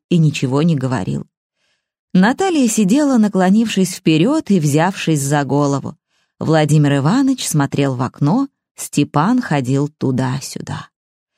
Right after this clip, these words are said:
Плакала Таша долго, ей было жалко всех: судового доктора, Розалию Карловну, Наталью, умершего деда и самую себя.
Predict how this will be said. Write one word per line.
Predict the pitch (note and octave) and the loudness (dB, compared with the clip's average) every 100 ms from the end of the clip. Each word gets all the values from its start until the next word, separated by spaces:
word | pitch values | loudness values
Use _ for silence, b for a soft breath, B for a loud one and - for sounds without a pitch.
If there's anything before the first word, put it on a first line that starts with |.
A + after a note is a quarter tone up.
| _ _ _ _ | _ _ _ _
Плакала | - B3+ E4+ C#4+ C#4 C4+ | -2 0 0 -2 -2 0
Таша | C4+ C4+ A#3 | -2 0 -2
долго, | F#3+ G3+ G3 D#3 C3+ C3+ - _ - | 2 2 2 0 -2 -6 -10 _ -4
ей | C4 C#4+ | -2 0
было | A#3 B3+ A#3 | 2 2 2
жалко | A3 A#3+ A3+ G#3 | 2 0 0 -2
всех: | G3 - F#3 E3+ C#3 - - | -2 -2 0 0 -2 -8 -8
судового | - F#3 F3+ C#4+ C#4+ G#3 | 0 2 2 2 2 0
доктора, | D3+ E3+ F#3+ F#3 - D3+ D3 - | 0 0 0 -2 -2 -2 -2 -4
Розалию | - A3+ B3 D4+ A#3 F3 | -2 -2 0 0 0 0
Карловну, | - D#3+ A3 G3+ F3 D3 D3+ | 0 2 2 2 0 0 -2
Наталью, | A3+ A#3+ B3+ A3+ D#3+ G#3 G#3+ F3+ E3 E3 _ _ _ | 0 2 2 0 0 2 0 0 -2 -6 _ _ _
умершего | F3+ F3 E3+ E3 - C#3 | 2 4 2 0 -2 -2
деда | C3+ D#3 D4+ B3 A#3+ - _ | 0 0 0 -2 -4 -8 _
и | G4+ | -8
самую | F#4 F3 D3+ C#3 D#3 | -2 0 0 0 0
себя. | D#3 C#3 B2+ C3+ | -2 -4 -2 -4